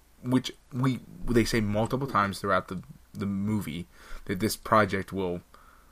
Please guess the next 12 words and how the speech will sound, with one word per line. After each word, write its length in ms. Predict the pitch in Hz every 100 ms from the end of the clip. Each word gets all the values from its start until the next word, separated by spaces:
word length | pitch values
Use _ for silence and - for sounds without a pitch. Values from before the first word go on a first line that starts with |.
| _ _ - _
is 160 | 113 107
not 340 | 110 104 -
safe. 440 | - 95 87 - - - -
The 80 | 104
million, 500 | 113 117 120 117 107
like, 220 | 107 98 98 - _ _ _
many 520 | 117 120 123 127 131
of 60 | 117
the 60 | 101
workers 280 | 98 95
will 80 | 92
die. 320 | 85 76 -